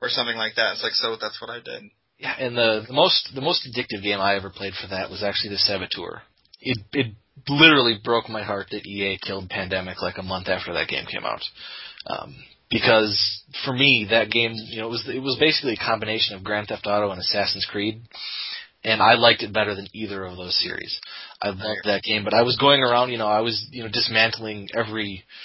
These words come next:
Speaker 2: German encampment in the game, and, you know, the, the zones would go from black and white to color, and it was awesome. But there were so many of them that you would never have gotten to through the game's story. Then I'm, you know, I finished the story, and, like, fifty hours later, I'm still unlocking them. I'm like, "I've gotta get them all."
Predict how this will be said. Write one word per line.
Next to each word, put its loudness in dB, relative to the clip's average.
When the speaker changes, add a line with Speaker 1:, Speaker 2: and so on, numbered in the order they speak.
Speaker 2:
German -2
encampment -6
in -12
the -10
game, -2
and, -10
you -8
know, -4
the, -4
the -4
zones 0
would -8
go -2
from -10
black -4
and -14
white -8
to -4
color, 2
and -2
it -8
was -2
awesome. -2
But -14
there -20
were -20
so 2
many 4
of 4
them 0
that 2
you 2
would 4
never 4
have -4
gotten 6
to -4
through -4
the -2
game's 0
story. 2
Then -4
I'm, -10
you -2
know, 6
I 6
finished 6
the 0
story, 2
and, -4
like, -4
fifty -2
hours 0
later, -4
I'm -10
still -6
unlocking -4
them. -14
I'm -16
like, -14
"I've -10
gotta -6
get -8
them -14
all." -12